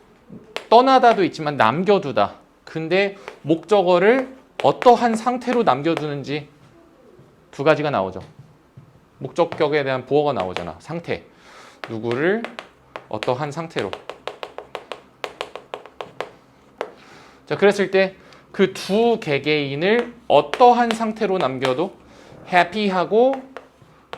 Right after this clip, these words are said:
기꺼이 서로를 믿는 그런 상태로 남겨둔다는 거지.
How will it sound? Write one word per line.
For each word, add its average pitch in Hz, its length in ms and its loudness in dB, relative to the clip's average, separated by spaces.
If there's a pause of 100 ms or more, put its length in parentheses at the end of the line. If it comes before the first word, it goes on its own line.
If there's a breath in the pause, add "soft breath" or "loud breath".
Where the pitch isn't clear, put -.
(160)
기꺼이 226 680 4
서로를 220 760 2
믿는 160 760 -2
그런 170 280 0
상태로 165 340 -6
남겨둔다는 113 580 -4
거지. 85 240 -10